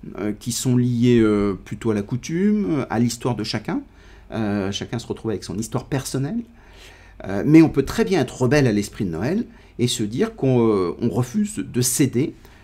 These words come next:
euh, à, à, à cette routine, à ces émotions qui viennent spontanément. Et l'intentionnalité dans ces cas-là permet de changer de réaction émotionnelle en disant, euh, « C'est pas la posture que je prends. » Donc ça veut dire que le fait d'être, euh, volontaire,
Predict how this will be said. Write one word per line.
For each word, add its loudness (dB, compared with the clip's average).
euh, -2
à, -2
à, -4
à -2
cette 0
routine, -4
à -2
ces 2
émotions 2
qui -8
viennent 0
spontanément. -4
Et 2
l'intentionnalité 0
dans -4
ces -8
cas-là -4
permet 0
de -2
changer 0
de -8
réaction -4
émotionnelle -2
en -10
disant, -4
euh, « -4
C'est -6
pas 0
la 0
posture 0
que -2
je 0
prends. » -8
Donc 0
ça 2
veut 4
dire -2
que -2
le 4
fait -4
d'être, -2
euh, -6
volontaire, 2